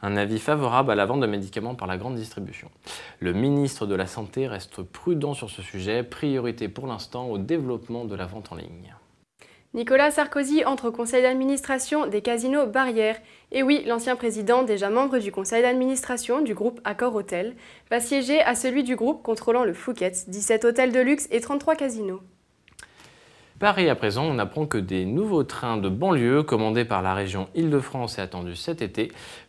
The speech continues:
Speaker 1: pourraient être interdits à la circulation à cause de nouvelles normes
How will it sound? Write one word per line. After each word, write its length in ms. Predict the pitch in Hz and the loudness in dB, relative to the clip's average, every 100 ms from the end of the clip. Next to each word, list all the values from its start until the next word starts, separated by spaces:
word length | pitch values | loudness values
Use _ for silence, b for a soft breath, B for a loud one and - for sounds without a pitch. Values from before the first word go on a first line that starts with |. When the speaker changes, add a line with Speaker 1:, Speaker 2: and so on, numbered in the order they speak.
| - | -6
Speaker 1:
pourraient 240 | 135 135 | 0 2
être 160 | 123 123 | 0 -2
interdits 560 | 117 107 104 139 156 - | -2 -2 -2 -4 -6 -6
à 100 | 120 | -6
la 140 | 113 | -4
circulation 680 | 107 104 - 92 90 - 127 | -6 -8 -8 -8 -8 -8 -8
à 60 | 95 | -8
cause 340 | - 123 127 | -6 -6 -4
de 120 | 104 | -4
nouvelles 340 | 92 156 151 113 | -4 -2 -2 -2
normes 240 | 135 147 | -4 -4